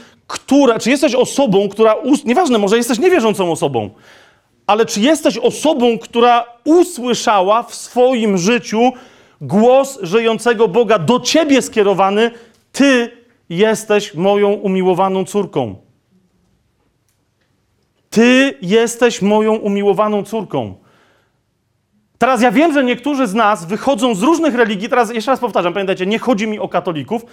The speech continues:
chociaż o katolików też. Ale tu na przykład wiem, że przynajmniej jedną osobę mamy, która, e, e, która w-, opuściła szeregi, co jest według mnie znacznie trudniejsze niż wyjść z Kościoła katolickiego, która opuściła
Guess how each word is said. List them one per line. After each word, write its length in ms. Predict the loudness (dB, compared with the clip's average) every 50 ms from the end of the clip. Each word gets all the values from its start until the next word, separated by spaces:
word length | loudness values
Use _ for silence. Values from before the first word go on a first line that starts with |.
| -10
chociaż 200 | -8 -4 -2 -2
o 60 | -2
katolików 480 | 0 -2 -2 -2 -2 -4 -4 -10 -8 -4
też. 320 | -2 -2 -2 -2 -4 -12 _ _ _ _ _ _ _ _ _ _ _ _ _ -2
Ale 140 | 0 0 0
tu 120 | 0 0
na 140 | 0 0 -2
przykład 260 | -2 -2 -2 -2 0
wiem, 180 | 0 0 0 0
że 100 | -2 -2
przynajmniej 300 | -2 0 0 0 0 0
jedną 280 | 0 0 0 0 0
osobę 260 | 0 0 -2 -2 -2 0
mamy, 240 | -2 0 -2 -2
która, 320 | -4 -4 0 2 2 2 2
e, 40 | 0 -4 -12 -20 _ _ -8 -4 -2 0 2 2 2 2 0 0 -2 0 0 0 0 0
e, 40 | -2
która 320 | -2 0 2 2 2 0 -2 -4
w-, 380 | -6 -6 -6 -4 0 0 2 2
opuściła 760 | 2 0 -2 -4 -8 -8 -6 -2 0 2 2 2 2 0 -2
szeregi, 400 | -4 -4 -2 0 0 -2 -4 -6
co 120 | -2 -2 -2
jest 120 | 0 0
według 200 | -2 -2 -2 -4
mnie 100 | -4 -4
znacznie 380 | -2 -2 -2 -2 -2 -4 -4 -4
trudniejsze 480 | -2 -4 -2 -2 -2 -2 0 -2 -2
niż 180 | -2 -2 -4 -4
wyjść 180 | -4 -6 -6
z 20 | -6
Kościoła 340 | -10 -10 -6 -4 -4 -2 -2
katolickiego, 520 | -4 -4 -6 -6 -8 -8 -6 -4 -4 -2
która 160 | -2 0 0
opuściła 600 | 0 0 -2 -6 -12 -8 -6 -2 0 0 0 0